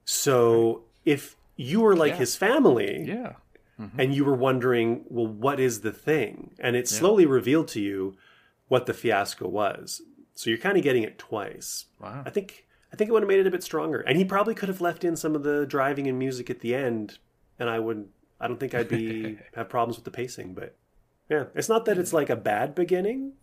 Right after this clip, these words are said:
Speaker 1: but I think it would have made the movie more compelling.
Speaker 2: Yeah.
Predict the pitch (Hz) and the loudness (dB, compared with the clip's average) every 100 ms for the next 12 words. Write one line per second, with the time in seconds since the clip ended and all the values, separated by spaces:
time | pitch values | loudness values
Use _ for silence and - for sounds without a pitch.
0 | - 117 - 104 - _ _ - - - | -8 -2 -2 -2 -8 _ _ -20 -20 -20
1 | - _ _ - 120 143 135 139 131 113 | -20 _ _ -8 -4 -4 -4 -2 -2 -4
2 | - 139 123 120 107 117 113 110 101 90 | -10 -4 -2 -2 -2 -2 0 -2 -6 -10
3 | _ 104 104 98 110 98 95 95 92 | _ -8 -6 -6 -10 -12 -10 -10 -14